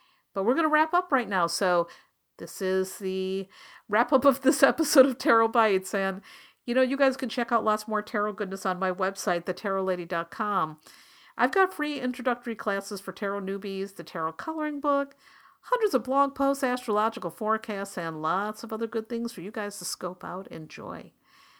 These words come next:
I want to thank you again for listening and have a beautiful day. And hey, if you're digging this podcast, take a moment to leave a positive review on iTunes, because that's going to help more tarot curious people find their way to Tarot Bites.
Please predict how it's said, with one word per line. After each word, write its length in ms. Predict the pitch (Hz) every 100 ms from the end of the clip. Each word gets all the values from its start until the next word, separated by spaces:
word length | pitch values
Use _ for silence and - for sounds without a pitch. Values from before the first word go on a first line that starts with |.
| _ _ -
I 40 |
want 120 | 185
to 60 | 185
thank 240 | 202 208
you 80 | 220
again 240 | 196 202
for 120 | 196 185
listening 580 | 185 185 208 208 214 - 185
and 220 | 208 202
have 200 | - 220
a 80 | 247
beautiful 460 | 233 233 247 247 226
day. 260 | 233 233
And 100 | 208
hey, 540 | 190 - 226 247 202 - _ _ _ _ _
if 120 | 208
you're 180 | 294 320
digging 320 | 254 294 269
this 120 | 202
podcast, 720 | - 175 170 - 180 175 - - _ _ _ _
take 180 | - 196
a 60 | 269
moment 420 | 240 208 180 170
to 140 | -
leave 360 | 170 180 196 214
a 80 | 208
positive 480 | - 180 170 196 185
review 260 | 180 175 160
on 100 | -
iTunes, 800 | 180 208 - 170 139 135 - - _ _ - - _
because 240 | 240 277
that's 180 | 269 254
going 220 | - 226 208
to 60 |
help 180 | 190 180
more 220 | 180 190
tarot 360 | 190 - 233 247
curious 440 | - 214 214 220
people 560 | - 247 247 165 147 143 _ _ _ -
find 220 | 165 165
their 100 | 180
way 240 | 156 143
to 140 | 139 -
Tarot 300 | - 143 147
Bites. 540 | - - - - -